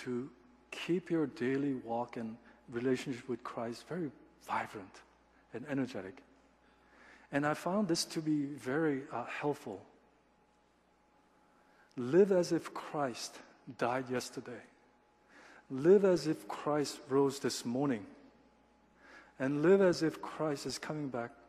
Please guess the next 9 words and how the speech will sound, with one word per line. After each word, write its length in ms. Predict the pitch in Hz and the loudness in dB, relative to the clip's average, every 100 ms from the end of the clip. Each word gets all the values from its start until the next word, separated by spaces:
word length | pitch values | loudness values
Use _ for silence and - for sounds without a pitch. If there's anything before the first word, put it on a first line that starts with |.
| - | -20
tomorrow. 380 | - 113 107 226 - - _ _ _ _ _ _ _ _ _ - - - - - | -12 -10 -10 -14 -20 -20 _ _ _ _ _ _ _ _ _ -20 -20 -20 -20 -6
Living 340 | 151 190 233 | 2 6 8
in 100 | 214 | 6
that 140 | 190 175 | 6 4
holy 360 | - 180 170 | 4 4 6
tension 500 | 156 - 156 - 151 | 4 0 -4 -2 -2
is 120 | 131 - | -4 -6
very 460 | - - 151 160 | -12 -4 2 2
healthy. 400 | 135 139 120 - | 0 -4 -6 -10